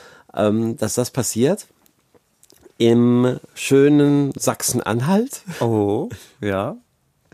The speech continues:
Speaker 1: Im schönen Sachsen-Anhalt. Und, ähm, da hat das, glaub ich, auch, ähm, da haben sie ganz, ganz niedrige Zahlen, da haben sie kaum, äh, kaum Infizierte.
Speaker 2: Mhm.
Speaker 1: Und auch, ähm, das ist, ähm, verändert sich aber kaum, es steigt nicht.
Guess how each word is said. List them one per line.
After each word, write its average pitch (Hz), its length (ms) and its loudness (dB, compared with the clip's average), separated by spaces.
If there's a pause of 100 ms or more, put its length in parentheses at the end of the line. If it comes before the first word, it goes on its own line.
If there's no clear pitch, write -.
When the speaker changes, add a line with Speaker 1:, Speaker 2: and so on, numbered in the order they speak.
(580)
Speaker 1:
Im 113 100 0
schönen 139 320 2
Sachsen-Anhalt. 131 760 -2 (180)
Und, 123 480 0
ähm, 120 360 0
da 123 360 2
hat 147 140 -2
das, 143 160 -2
glaub 120 180 0
ich, 123 160 -6
auch, 113 380 0
ähm, 107 400 -2 (460)
da 110 80 0
haben 123 120 2
sie 120 100 0
ganz, 143 260 0
ganz 143 240 0
niedrige 160 400 2
Zahlen, 170 420 -2
da 143 80 -2
haben 123 100 2
sie 117 100 0
kaum, 123 400 2
äh, 113 260 0
kaum 123 240 0
Infizierte. 120 580 -4 (240)
Speaker 2:
Mhm. 110 260 -8
Speaker 1:
Und 117 140 2
auch, 110 340 0
ähm, 101 460 0
das 101 200 -4
ist, - 260 -10
ähm, 92 320 -4
verändert 110 460 0
sich 135 120 -6
aber 139 140 -2
kaum, 151 240 0
es 92 80 -4
steigt 98 300 -2
nicht. 170 220 -2